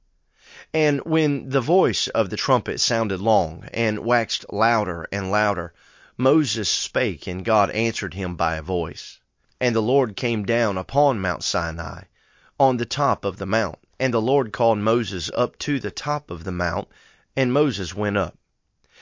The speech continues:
And the Lord said unto Moses, "Go down, charge the people, lest they break through unto the Lord to gaze, and many of them perish.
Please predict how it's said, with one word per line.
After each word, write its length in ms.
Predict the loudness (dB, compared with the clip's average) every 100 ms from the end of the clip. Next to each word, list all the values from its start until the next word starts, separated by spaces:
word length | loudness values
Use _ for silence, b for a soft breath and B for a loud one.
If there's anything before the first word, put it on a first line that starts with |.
| B -2
And 160 | 0
the 80 | 2
Lord 260 | 2 0 0
said 240 | 0 2
unto 200 | 0 0
Moses, 560 | -2 -2 -4 -8 -10 -10 0
"Go 200 | 2 4
down, 400 | 2 0 -4 -10 _ _ _ -8
charge 380 | 0 0 0 -4
the 80 | -6
people, 420 | -6 -6 -10 -14 _ _ _ -4
lest 300 | 0 0 0
they 100 | -4
break 380 | -2 -2 -4 -6
through 420 | -2 0 0 -2
unto 340 | -4 -4 -4
the 120 | -4 -2
Lord 400 | 2 2 0 -4
to 100 | -8
gaze, 560 | -2 0 0 -4 -14 -18 b b b -2
and 160 | 0
many 240 | 2 2 0
of 100 | -2
them 160 | -4
perish. 640 | -2 -2 -2 -6 -14 -16